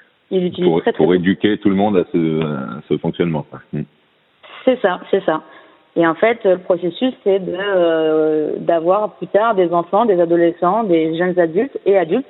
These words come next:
Speaker 1: qui se connaissent. Et, euh, on a pour habitude de dire généralement que plus on se connaît au niveau, euh, psychologique et préparation mentale, et on est plus à même de performer.
Speaker 2: Mhm.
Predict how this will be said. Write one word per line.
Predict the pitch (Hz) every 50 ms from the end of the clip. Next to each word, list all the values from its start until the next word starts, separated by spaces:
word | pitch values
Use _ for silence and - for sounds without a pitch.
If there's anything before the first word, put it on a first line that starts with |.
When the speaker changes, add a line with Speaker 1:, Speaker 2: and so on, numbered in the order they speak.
| - - -
Speaker 1:
qui | - 196 180
se | 185 185
connaissent. | 170 185 180 185 208 277 269 - - - - - - - - _ _ _ _ _ _ -
Et, | 170 170 180 185
euh, | 175 170 165 165 160 156 156 151 151
on | 156
a | 160 156
pour | 156 - 175 165
habitude | 160 160 160 - - 202 180
de | 175 170
dire | 160 160 202 202
généralement | 165 170 165 160 156 156 156 165 190 214 214
que | - -
plus | 180 185 - - 208 214
on | 220 202 185
se | - 190 185
connaît | 180 - 180 185 190 196 196
au | 190 180
niveau, | 175 170 170 160 160 170 175 175
euh, | 170 165 160 160 156 160 - - -
psychologique | _ - 180 - 170 170 165 165 180 196 190 180
et | 185 170
préparation | 175 - 165 - 170 165 160 156 - 165
mentale, | 160 160 156 156 190 214 233 - - - - - - - - _ _ -
et | 170 175 202 196 180
on | 170 165
est | 160
plus | 156 - 180 170
à | 175 170
même | 170 175 190 190
de | 180 170
performer. | 170 180 175 - - 175 160 156 147 - - - - _ _ _ _ _ _ _ _ -
Speaker 2:
Mhm. | 92 92 87 78 80